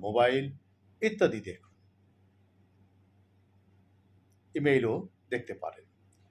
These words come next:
সকালে পানি পান না করা, এই সমস্যাটা অনেকেরই আছে।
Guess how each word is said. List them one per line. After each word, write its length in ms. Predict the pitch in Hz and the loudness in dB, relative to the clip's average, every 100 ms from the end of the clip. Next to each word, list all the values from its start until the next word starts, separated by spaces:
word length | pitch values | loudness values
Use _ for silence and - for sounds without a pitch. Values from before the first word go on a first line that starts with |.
| _ - | _ -6
সকালে 420 | - 208 226 151 170 - _ _ - | -2 2 4 2 0 -4 _ _ 6
পানি 240 | 143 165 190 190 | 6 6 0 0
পান 180 | 110 113 101 | 0 0 -2
না 80 | 104 98 | -4 -4
করা, 220 | 90 80 - - _ _ _ - | -6 -10 -14 -20 _ _ _ -2
এই 140 | 165 208 | 0 0
সমস্যাটা 480 | 220 226 - 240 139 110 - _ - 165 | 0 -2 -4 0 0 0 -2 _ 0 4
অনেকেরই 400 | 196 196 131 98 82 | 4 4 0 -4 -8
আছে। 240 | - - | -12 -16